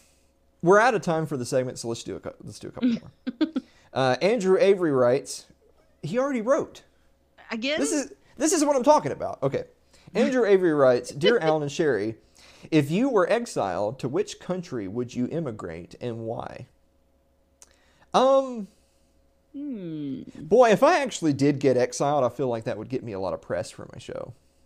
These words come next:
Speaker 2: Yeah. That'd be not a bad thing to happen, honestly. They would pay for you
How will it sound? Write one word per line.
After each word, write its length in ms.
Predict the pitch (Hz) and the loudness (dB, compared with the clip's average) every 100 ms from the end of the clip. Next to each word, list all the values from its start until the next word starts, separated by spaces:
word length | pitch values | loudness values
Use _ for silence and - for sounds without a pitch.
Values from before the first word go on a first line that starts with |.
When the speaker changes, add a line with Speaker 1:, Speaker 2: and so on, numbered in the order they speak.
| _ | _
Speaker 2:
Yeah. 420 | 196 247 240 147 - _ _ _ _ _ _ _ _ _ | -10 -8 -8 -12 -16 _ _ _ _ _ _ _ _ _
That'd 200 | 254 311 | -8 -4
be 180 | 403 302 - _ | -4 -4 -8 _
not 220 | 214 240 311 | -2 0 0
a 40 | |
bad 280 | 269 254 233 _ - | 0 0 -2 _ -6
thing 160 | 220 220 | -2 -2
to 80 | 220 | -2
happen, 500 | 208 233 - 202 202 | -6 -8 -8 -8 -8
honestly. 580 | 180 180 170 - - 180 - - | -6 -8 -10 -12 -12 -14 -18 -2
They 120 | 262 | 0
would 160 | 349 269 | 0 -4
pay 320 | - 320 381 | -4 -2 -2
for 180 | - 269 | -4 -6
you 440 | 233 247 240 226 | -6 -8 -8 -10